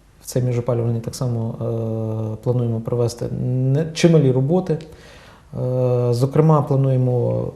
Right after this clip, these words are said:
провести повну реконструкцію котельні по проспекту Миру, тридцять вісім А, із заміною також, е, застарілих котлів ні сто п'ять на котли, е, Вісман.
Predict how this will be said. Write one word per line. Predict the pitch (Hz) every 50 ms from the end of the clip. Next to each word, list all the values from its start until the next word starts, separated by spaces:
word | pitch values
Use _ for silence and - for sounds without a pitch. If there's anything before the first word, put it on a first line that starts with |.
| - - -
провести | - 135 139 135 139 -
повну | 127 - 156 147 143 139 127
реконструкцію | 123 - - 127 127 - 135 135 - - - - 123 117 113
котельні | - - - - 139 123 123 120
по | 117 - -
проспекту | - - 135 135 - - 139 131 - - - - 127 123 120 120
Миру, | 123 131 135 131 127 120 113 110
тридцять | - 123 123 120 - - -
вісім | 123 117 - - 123 131
А, | 147 156 160 160 - - - - - - - - - - -
із | 131 120
заміною | 120 135 135 143 143 139 135 131 131 127 123 123 120 120 120 120 117
також, | - - - - 139 135 - - -
е, | 143 135 123 123 123 123 120 120
застарілих | 120 123 123 - - 135 131 123 120 120
котлів | - - 131 - 127 120 113 113 120 120 120 117 117
ні | 120 123 120
сто | 117 - - 139
п'ять | 135 - 170 170 170 170
на | 160 143
котли, | 139 - 139 - - 151 151 147 143 139 139 - - - - - - - - - - - - -
е, | 143 135 131 131 131 131 131 127
Вісман. | 120 131 156 156 160 - 143 139 135 127